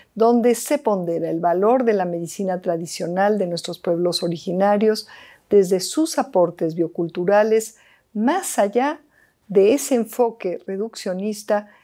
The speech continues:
que solamente se centra en los principios activos. Y además destaca la importancia que tiene el contexto social político, económico y cultural, y también ambiental o ecológico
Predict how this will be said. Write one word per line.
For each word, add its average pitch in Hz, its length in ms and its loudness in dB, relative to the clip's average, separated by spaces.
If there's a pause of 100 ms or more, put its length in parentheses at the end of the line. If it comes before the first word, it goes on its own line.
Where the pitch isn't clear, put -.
(120)
que 208 100 -2
solamente 240 840 0
se 185 160 -8
centra 226 400 -4
en 208 80 0
los 180 140 -4
principios 165 880 -4
activos. - 840 -6 (440)
Y 214 80 6
además 247 500 0
destaca 208 520 0
la 175 120 -6
importancia 214 800 -6
que 202 120 -6
tiene 190 600 -2
el 180 140 -8
contexto 220 760 -2 (200)
social 170 680 -2 (360)
político, 190 600 2
económico 196 600 2
y 180 60 0
cultural, 202 760 2
y 190 120 -8
también 202 440 0
ambiental 196 680 -2
o 185 60 0
ecológico 196 840 -2